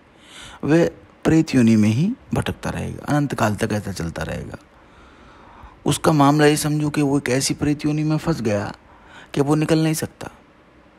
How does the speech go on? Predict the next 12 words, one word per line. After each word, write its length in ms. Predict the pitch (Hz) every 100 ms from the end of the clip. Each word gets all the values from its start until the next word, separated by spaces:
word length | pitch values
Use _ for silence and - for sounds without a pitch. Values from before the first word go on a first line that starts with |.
| _ _ _
तो 100 | -
भटकता 420 | 117 117 127 - 139
है 240 | 123 - - - - - _ - - - -
रात्रियों 480 | 101 104 - 110 110
में, 200 | 110 104 - - - - - - - - - -
जंगलों 440 | 101 104 110 117
में, 260 | 113 107 - - - - - - - - - - -
बहुत 180 | 95 107
सारे 260 | 120 104
ऐसे 280 | 101 104 110
स्थानों 400 | 101 - 107 110
पर। 260 | 98 101